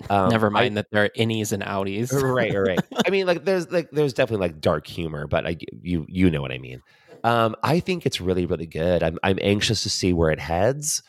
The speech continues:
Speaker 1: Um, I think it's probably the best thing that I've watched on Apple T V Plus. I, I, I think it's really, really good. Um,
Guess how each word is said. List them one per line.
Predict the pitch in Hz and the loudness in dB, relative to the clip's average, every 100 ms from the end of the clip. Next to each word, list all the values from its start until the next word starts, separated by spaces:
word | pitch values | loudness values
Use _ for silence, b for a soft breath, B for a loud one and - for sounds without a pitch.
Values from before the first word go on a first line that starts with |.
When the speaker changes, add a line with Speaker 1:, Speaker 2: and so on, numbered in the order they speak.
| b b b - | b b b 0
Speaker 1:
Um, | 101 98 95 95 | 2 4 2 2
I | 104 | 0
think | 101 113 | 0 0
it's | 107 - _ - | -2 -4 _ -14
probably | - 151 196 185 139 | -8 -2 0 2 2
the | 101 | 0
best | 78 90 87 | 2 2 2
thing | 101 | 0
that | 90 | 2
I've | 82 78 | 2 2
watched | 80 80 - | 2 0 2
on | 95 | 0
Apple | 90 - 104 | 0 -2 0
T | 117 | 0
V | 107 | 0
Plus. | 104 113 110 113 - - - | 0 2 2 2 0 -2 0
I, | 90 90 | 2 4
I, | 90 - | 2 0
I | 95 | 0
think | 98 92 | 2 -2
it's | - | 0
really, | 90 85 | 0 0
really | 85 | -2
good. | 82 80 87 92 b b b b - | -2 -2 -2 -6 b b b b -2
Um, | 92 92 92 95 101 | 2 4 4 0 -4